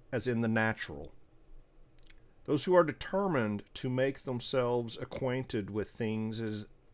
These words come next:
they actually exist know well that we have around us an ever-increasing number of people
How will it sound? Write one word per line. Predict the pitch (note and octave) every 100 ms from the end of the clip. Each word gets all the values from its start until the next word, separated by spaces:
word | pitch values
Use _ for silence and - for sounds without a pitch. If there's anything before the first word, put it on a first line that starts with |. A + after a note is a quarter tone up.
| - -
they | A2+ A2 -
actually | A2+ - - A2 G2+
exist | F2+ E2+ F#2+ A#2 F#2 - - - - - - - -
know | C3
well | C#3+ C#3 D#3+ D3 G#2+
that | G#2 G2
we | A#2+ A#2
have | B2+ A#2
around | A2+ A#2+ C#3 C#3+ G#2+
us | F#2+ G#2 -
an | G#2
ever-increasing | - C3 D3 D3 D3 - C3+ - C3
number | A2+ A2+ A2+
of | A#2 -
people | D3 D#3+ - E2